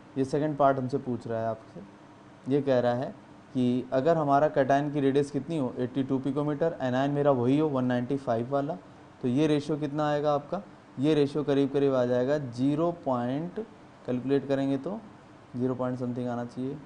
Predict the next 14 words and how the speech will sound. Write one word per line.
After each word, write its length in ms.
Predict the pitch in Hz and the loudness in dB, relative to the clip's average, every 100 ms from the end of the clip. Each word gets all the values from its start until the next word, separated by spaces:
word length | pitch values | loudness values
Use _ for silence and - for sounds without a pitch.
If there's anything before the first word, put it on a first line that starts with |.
| - - - - | -20 -20 -20 -4
Calculate 380 | 127 131 131 127 | -2 0 -2 -2
करता 240 | 123 127 | -4 -2
हूँ 80 | 131 | -4
अभी 100 | 135 | -4
मैं 80 | 135 | -6
कैलकुलेटर 380 | 131 123 127 131 | -6 -6 -6 -10
से, 160 | 131 120 - - - - - | -12 -16 -18 -20 -20 -20 -12
तो 60 | 127 | -8
ये 200 | 120 135 | -2 2
आएगा 320 | 123 120 135 | 2 0 -2
ज़ीरो 340 | 123 120 123 131 | -4 -4 -2 -4
पॉइंट 320 | 127 117 127 165 - - - - - - - - - - | -4 -6 -6 -10 -16 -20 -20 -20 -20 -20 -20 -20 -18 4
फ़ोर 280 | 160 185 180 | 6 6 4
टू 360 | - 175 233 | 2 2 2